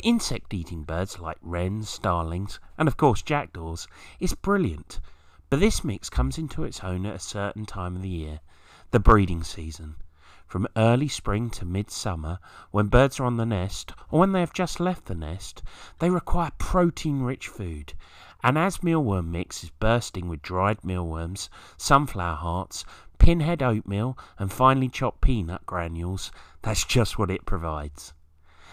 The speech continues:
This mix is ideal for table or ground feeding, and if you're worried about the baby birds in your garden,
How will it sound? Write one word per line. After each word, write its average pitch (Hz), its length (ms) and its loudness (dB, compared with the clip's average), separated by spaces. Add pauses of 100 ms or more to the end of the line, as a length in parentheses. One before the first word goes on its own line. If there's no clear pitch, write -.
(140)
This 233 240 2
mix - 240 -2
is 113 120 -6
ideal 135 440 -2
for - 160 -10
table 123 500 0
or 92 100 -4
ground 104 460 -2
feeding, 73 460 -10 (400)
and 185 80 4
if 226 160 2
you're 254 100 6
worried 240 380 4
about 107 200 0
the 85 60 -8
baby 80 300 -4
birds 78 340 -6
in 76 80 -12
your 76 80 -12
garden, 73 500 -10